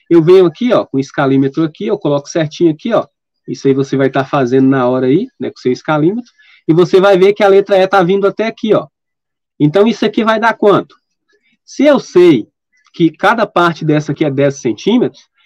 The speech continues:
né, logo aqui vai ser vinte centímetros, né, até aqui vai ser vinte centímetros, e se eu sei que cada parte dessa tem dez centímetros e ela tem cinco divisões,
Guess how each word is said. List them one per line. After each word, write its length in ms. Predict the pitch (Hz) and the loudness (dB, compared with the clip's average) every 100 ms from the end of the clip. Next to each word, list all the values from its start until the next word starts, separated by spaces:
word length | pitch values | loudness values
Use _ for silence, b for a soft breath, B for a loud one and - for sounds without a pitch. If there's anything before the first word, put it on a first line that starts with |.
| _ - | _ -6
né, 180 | 175 - | -6 0
logo 520 | 160 175 208 226 240 180 | 2 4 2 0 -8 -6
aqui 260 | 170 - | -4 -4
vai 140 | 160 151 | -2 -2
ser 220 | - 139 | -2 -2
vinte 240 | 131 135 | -2 -4
centímetros, 580 | - 180 - 233 277 - | -2 -2 -2 -4 -4 -2
né, 120 | 160 | -4
até 200 | - 160 | -2 -4
aqui 220 | 151 156 | -4 -4
vai 100 | 139 | -4
ser 160 | 143 151 | -4 -2
vinte 220 | 151 160 | -2 -2
centímetros, 580 | - 208 - 262 302 - _ b b b - | -2 -4 -2 -2 -2 -6 _ b b b -10
e 80 | 208 | -6
se 200 | - 285 | 0 0
eu 140 | 254 | 0
sei 460 | - 196 190 139 - _ _ | 0 4 4 4 -2 _ _
que 180 | 180 - _ _ | -10 -10 _ _
cada 280 | 190 226 208 | -4 -2 -2
parte 320 | 185 180 180 | -2 -2 -2
dessa 240 | 165 156 170 | -2 -4 -2
tem 180 | 175 | 0
dez 200 | 170 170 | 0 -2
centímetros 600 | - 165 151 143 131 135 | 0 -2 0 -2 -4 -4
e 40 | 156 | -2
ela 180 | 156 143 | -2 -2
tem 360 | 151 143 120 _ _ _ | -2 -2 -4 _ _ _
cinco 400 | - 214 233 190 | -8 -6 -4 -4
divisões, 800 | 156 139 117 160 233 139 - | -4 -4 -2 0 2 0 -4